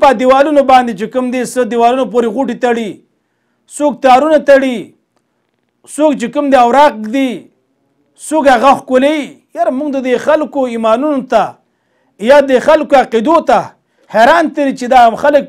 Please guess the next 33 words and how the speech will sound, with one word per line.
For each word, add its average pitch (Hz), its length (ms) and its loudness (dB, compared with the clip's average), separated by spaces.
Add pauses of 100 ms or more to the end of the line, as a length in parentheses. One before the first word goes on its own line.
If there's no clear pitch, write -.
په 214 100 -6
کومه 262 200 -2 (100)
دنیا 240 260 -4
کې 240 160 -10
پیدا 226 180 2 (140)
شوي 247 280 -6
دي، 226 100 -6 (760)
یا 254 220 2 (180)
د 220 40 -8 (200)
خلکو 311 400 0 (100)
د - 20 0 (100)
الله 247 220 0 (120)
د 233 40 -2 (120)
دین 277 160 -6
نه 233 80 -4
ولې 349 200 -6
داسې 262 280 -2
غافل 240 320 -2
او 226 100 -2
جهالت 196 340 -4
کې 185 160 -10
پاتې 160 300 -4
دي. 117 120 -20 (3000)
څوارلسم 254 600 2 (120)
غلطي 254 400 0 (1400)
چې - 160 -4
د - 20 2 (100)
خلکو 302 380 2
نه 240 140 -2
کومه 262 280 2
کېږي، 262 360 -2 (1300)
هغه 247 260 4 (100)
دا 262 80 6